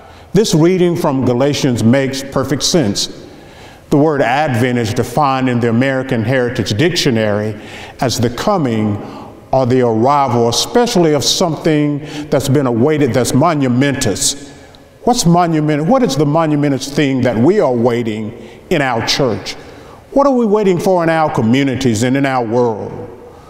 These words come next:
Are we expecting anything amazing? Are we expecting anything miraculous or extraordinary? In what ways are we watching and preparing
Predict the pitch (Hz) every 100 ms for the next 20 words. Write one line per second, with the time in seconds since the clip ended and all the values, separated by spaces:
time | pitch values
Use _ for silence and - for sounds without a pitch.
0 | - - - - - 120 120 139 131 -
1 | - 135 127 110 135 135 135 135 123 104
2 | 113 135 165 - 180 175 - - - -
3 | - - - - - 220 277 277 - 262
4 | 240 233 220 220 214 202 196 170 127 151
5 | 160 143 143 135 135 135 127 - 151 135
6 | 117 104 98 92 101 117 - - - -
7 | - - - - - - 165 123 139 143
8 | 117 139 135 127 113 123 120 120 104 139
9 | 147 - 131 113 113 107 110 - 165 147
10 | 123 110 101